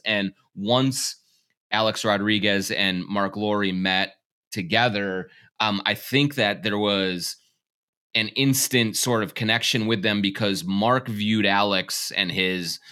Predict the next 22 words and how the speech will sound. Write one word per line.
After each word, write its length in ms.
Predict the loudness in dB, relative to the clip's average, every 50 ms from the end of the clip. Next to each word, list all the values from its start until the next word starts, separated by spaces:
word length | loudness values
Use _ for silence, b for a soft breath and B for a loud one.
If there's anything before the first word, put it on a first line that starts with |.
| B B B B B B _ -4
baseball 480 | 0 0 0 2 0 0 2 2 2 2
prowess 560 | 2 0 2 4 4 4 4 4 2 0 -4
and 100 | -6 -6
his 460 | -6 -6 -6 -6 -6 -6 -8 -10 -10 -4 -4
athletic 480 | -4 -4 -4 -4 -4 -2 -2 -2 -4
stock 420 | -4 -4 0 0 2 2 0 0 -2
and, 220 | -4 -4 -4 -6 -8 _
like, 220 | -6 -6 -6 -6 _ _
all 280 | 2 4 4 4 4
of 100 | 2 0
the 100 | 0 -2
stuff 340 | -4 -2 0 0 -2 -2 -2
that 160 | -2 -2 -2
he 140 | -2 -4 -6
brought 260 | -2 -2 -2 -2 -2
to 100 | -4 -8
the 80 | -10 -10
table 400 | -4 -2 -2 -2 0 0 0 0
as 140 | 0 0 -2
a 60 | -8
former 340 | -8 -6 -4 -2 -2 -2 0
athlete 580 | 0 0 0 0 -2 -6 -6 -4 -4 -6 -6